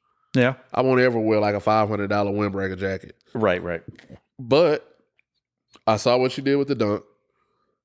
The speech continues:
Speaker 1: Mm-hmm.
Speaker 2: Um, I saw what she did with the dunk. I saw what she did, uh,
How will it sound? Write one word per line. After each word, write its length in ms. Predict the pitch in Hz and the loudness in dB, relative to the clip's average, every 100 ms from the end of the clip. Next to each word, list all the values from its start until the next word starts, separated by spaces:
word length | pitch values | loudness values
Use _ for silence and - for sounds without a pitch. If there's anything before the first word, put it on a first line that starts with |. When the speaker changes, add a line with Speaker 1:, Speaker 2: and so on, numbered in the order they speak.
| - | -20
Speaker 1:
Mm-hmm. 640 | 104 104 - - - - | -20 -20 -20 -20 -14 -4
Speaker 2:
Um, 460 | 110 107 104 101 - _ _ _ _ _ _ _ _ _ - | 0 2 0 -2 -8 _ _ _ _ _ _ _ _ _ -6
I 100 | 107 | -2
saw 180 | 110 113 | 2 2
what 100 | 117 | 0
she 80 | 127 | 2
did 120 | 131 | 0
with 80 | 135 | 0
the 60 | |
dunk. 280 | 117 113 123 _ _ _ _ _ _ - | -2 0 -2 _ _ _ _ _ _ -6
I 140 | - 104 | -2 -2
saw 340 | - 117 117 | 0 2 4
what 160 | 120 117 | 2 0
she 140 | 127 | -2
did, 340 | 120 123 120 | 2 4 4
uh, 520 | 117 110 110 110 110 | 4 4 4 2 0